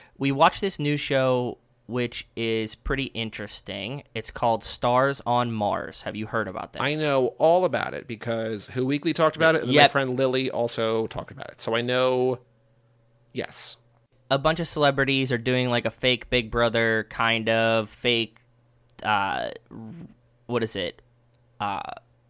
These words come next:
Speaker 1: not Road Rules, the other one.
Speaker 2: Real World?
Speaker 1: Um, Real World. Yeah, like, kind of that with a little bit of challenges, and also Ronda Rousey's on it.
Speaker 2: Mm-hmm.
Speaker 1: And the more that I watch her,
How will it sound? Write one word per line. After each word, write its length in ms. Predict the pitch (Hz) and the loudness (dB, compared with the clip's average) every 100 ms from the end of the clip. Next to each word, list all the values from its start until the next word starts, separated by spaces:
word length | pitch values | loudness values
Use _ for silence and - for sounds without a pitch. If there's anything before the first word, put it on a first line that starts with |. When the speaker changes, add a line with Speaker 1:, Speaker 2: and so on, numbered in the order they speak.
| _ _ - _ - | _ _ -16 _ -2
Speaker 1:
not 200 | 117 110 | -2 2
Road 260 | 117 110 | 0 0
Rules, 200 | 107 101 | -2 -4
the 120 | - | -2
other 180 | 107 104 | -2 -2
one. 300 | 98 80 - - _ _ _ _ _ 113 | -6 -8 -12 -20 _ _ _ _ _ -4
Speaker 2:
Real 200 | 117 120 | -2 2
World? 280 | 143 185 | 2 0
Speaker 1:
Um, 160 | 156 - _ _ _ _ - | -4 -14 _ _ _ _ -14
Real 260 | 117 131 127 | 0 4 4
World. 360 | 113 85 - - | 2 0 -4 0
Yeah, 160 | 123 | 2
like, 240 | 117 113 - | 2 0 2
kind 240 | 151 156 | 2 4
of 100 | 135 | 4
that 540 | 135 135 135 131 - - - - - | 6 8 8 6 4 -4 -20 -20 -4
with 140 | 120 120 | -2 0
a 40 | |
little 160 | 135 139 | 0 0
bit 120 | 135 | 0
of 60 | 131 | -2
challenges, 1160 | - 123 127 123 120 120 123 120 120 117 - - _ _ _ | 0 2 2 0 -2 0 2 2 0 0 -2 -4 _ _ _
and 340 | 123 123 120 113 | 2 4 2 2
also 340 | 117 120 131 120 | 2 2 2 2
Ronda 300 | 120 123 127 | 2 2 4
Rousey's 400 | 151 170 113 101 | 6 6 2 -6
on 160 | 92 | -8
it. 160 | 90 - _ | -10 -12 _
Speaker 2:
Mm-hmm. 360 | 143 160 170 135 | -6 -2 0 2
Speaker 1:
And 160 | 135 | 2
the 40 | 127 | 0
more 300 | 139 233 302 | 2 2 2
that 160 | 240 | 4
I 140 | 214 185 | 6 6
watch 340 | 147 143 - | 6 4 2
her, 320 | - 101 101 | -8 -6 -8